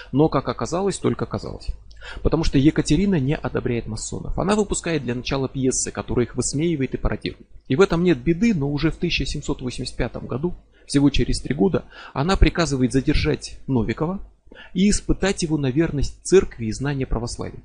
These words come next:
Он сдал экзамены, он доказал, что он человек православный, но в это время в типографиях прошли обыски,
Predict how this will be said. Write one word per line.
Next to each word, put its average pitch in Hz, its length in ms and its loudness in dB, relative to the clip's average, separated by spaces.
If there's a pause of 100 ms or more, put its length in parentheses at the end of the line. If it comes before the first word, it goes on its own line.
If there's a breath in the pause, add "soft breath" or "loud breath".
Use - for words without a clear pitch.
(880 loud breath)
Он 196 260 6
сдал 131 360 0
экзамены, 185 440 4
он 120 120 4
доказал, 110 400 0
что - 160 -2
он 87 80 -6
человек - 340 -8
православный, 196 640 -2
но 147 160 2
в 156 60 0
это 139 140 0
время 139 260 0
в - 40 -8
типографиях 117 560 -2
прошли 117 300 0
обыски, 185 500 2